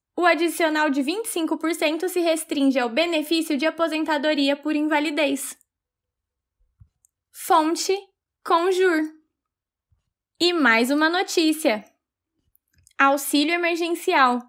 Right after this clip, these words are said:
Recurso sobre cancelamento se estende até o próximo sábado. Pela medida provisória mil e trinta e nove de dois mil e vinte e um,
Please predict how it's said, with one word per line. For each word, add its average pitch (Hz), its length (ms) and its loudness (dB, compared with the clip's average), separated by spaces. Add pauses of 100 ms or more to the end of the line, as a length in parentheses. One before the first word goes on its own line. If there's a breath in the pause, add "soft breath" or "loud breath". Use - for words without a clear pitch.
(240)
Recurso 349 560 0
sobre 294 320 0
cancelamento 262 800 -2
se 302 160 -4
estende 294 440 0
até 302 260 0
o 339 80 0
próximo 302 480 2
sábado. 262 600 0 (1300)
Pela 240 300 2
medida 240 480 -2
provisória 269 720 2
mil 254 280 -2
e 339 80 -2
trinta 294 300 -2
e 269 80 0
nove 240 280 -2
de 220 120 -6
dois 214 320 -4
mil 285 200 0
e 294 60 2
vinte 254 280 -2
e 311 60 0
um, 247 220 -2